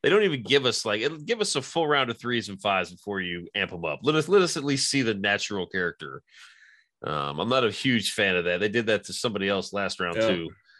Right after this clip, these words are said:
Speaker 2: I agree.
Speaker 1: Uh, Radis. Or no, no, who did they give the Datacrons to last round? Somebody was newer.
Speaker 2: Someone new?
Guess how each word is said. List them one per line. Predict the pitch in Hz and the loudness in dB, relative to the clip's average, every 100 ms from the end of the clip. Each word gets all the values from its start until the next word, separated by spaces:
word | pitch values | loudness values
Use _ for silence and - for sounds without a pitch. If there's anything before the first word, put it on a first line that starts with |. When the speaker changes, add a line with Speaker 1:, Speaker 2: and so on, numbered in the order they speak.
| _ - | _ -8
Speaker 2:
I | 107 | -4
agree. | 87 80 76 78 | -4 -4 -6 -6
Speaker 1:
Uh, | - - 92 92 | -6 0 0 2
Radis. | 98 135 90 73 - - - _ _ _ | 2 2 2 0 -2 -2 -6 _ _ _
Or | - | 0
no, | 123 | 4
no, | 117 117 | 4 4
who | 147 233 | 2 2
did | |
they | 220 | 2
give | 185 165 | 2 0
the | 139 | -2
Datacrons | 117 120 107 107 98 - | 0 0 0 -4 -6 -6
to | 98 | 0
last | 90 87 - | 0 0 -2
round? | 80 78 78 _ _ _ _ _ _ _ - | -4 -4 -8 _ _ _ _ _ _ _ -8
Somebody | - 156 151 | -4 2 2
was | 117 107 | 4 2
newer. | 107 117 107 92 85 - - _ _ _ _ _ _ _ _ _ - | 2 4 6 4 2 -2 -14 _ _ _ _ _ _ _ _ _ -12
Speaker 2:
Someone | - 117 110 113 | -6 -2 -2 0
new? | 101 107 127 | 0 -2 -2